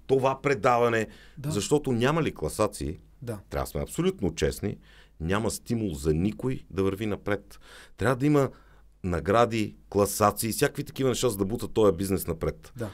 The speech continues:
Speaker 1: Медиите трябва да помагат за това нещо, за да се развива този бизнес.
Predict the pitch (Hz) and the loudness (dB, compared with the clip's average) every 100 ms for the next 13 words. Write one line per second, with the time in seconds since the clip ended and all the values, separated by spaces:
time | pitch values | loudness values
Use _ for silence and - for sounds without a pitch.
0 | - - 85 135 165 160 151 143 139 127 | -14 -6 6 6 6 4 2 4 4 2
1 | 113 120 135 113 107 117 113 113 101 95 | 2 2 4 2 2 0 0 0 -2 -2
2 | 90 92 82 113 120 107 80 69 71 65 | 0 -2 0 0 2 0 -2 -4 -6 -8
3 | - | -12